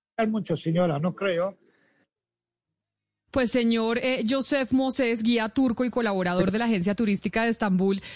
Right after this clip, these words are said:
Speaker 2: sé que estamos teniendo un poco de problema con la comunicación, pero gracias por, eh, por atendernos. Sin duda, Santa Sofía, Hagia Sofía, hoy es noticia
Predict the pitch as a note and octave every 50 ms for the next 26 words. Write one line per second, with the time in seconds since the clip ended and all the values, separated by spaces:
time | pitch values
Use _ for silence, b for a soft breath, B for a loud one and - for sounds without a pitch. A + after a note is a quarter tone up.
0 | B B - - A3 G#3+ A#3 - B3 A3 A#3+ A#3 - B3 A3+ F#3+ F#3+ G3 F#3+ -
1 | A3+ G#3 A#3+ A#3 A3+ - G#3+ F#3+ F3+ F3+ F3+ F#3 F#3+ - A3+ A3 G#3+ G#3 - G#3
2 | G#3 G3 G3 E3+ - F3 E3+ - G3+ F#3+ F#3+ G3 G3 A#3 A3+ G#3+ G3 G3+ G#3+ A3
3 | A#3+ - D4 D4+ - - D4 C4+ B3 A3 G#3 G3 D#3 - - A3+ G#3+ G3+ F#3+ -
4 | G3+ F#3 F#3+ G3+ B3+ C#4+ B3+ A3+ G3+ F#3 G#3+ G3+ F3+ G#3 G#3+ A3 A#3+ B3 C#4 C4
5 | B3 - B3+ A3+ - G3+ F3 - A3+ A3 G#3+ A3 A3+ G3+ A#3 A3+ G#3 G#3+ F#3+ -
6 | - G#3+ G3 G3 G#3 A3 A3 A#3 A3+ A3+ G#3+ A#3 A3+ A3+ B3 A#3 A3 - A3 A3
7 | A3